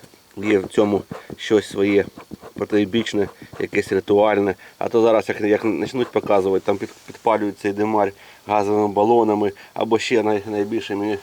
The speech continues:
подобається треш, це тоді, коли купують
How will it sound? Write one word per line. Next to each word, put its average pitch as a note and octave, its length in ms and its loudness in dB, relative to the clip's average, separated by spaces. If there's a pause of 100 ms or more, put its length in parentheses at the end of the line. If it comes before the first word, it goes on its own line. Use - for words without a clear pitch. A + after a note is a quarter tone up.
(340)
подобається A2 640 0 (380)
треш, A#2+ 340 2
це A2 260 0
тоді, G#2+ 240 -4
коли A2 280 -2 (340)
купують A#2 580 -4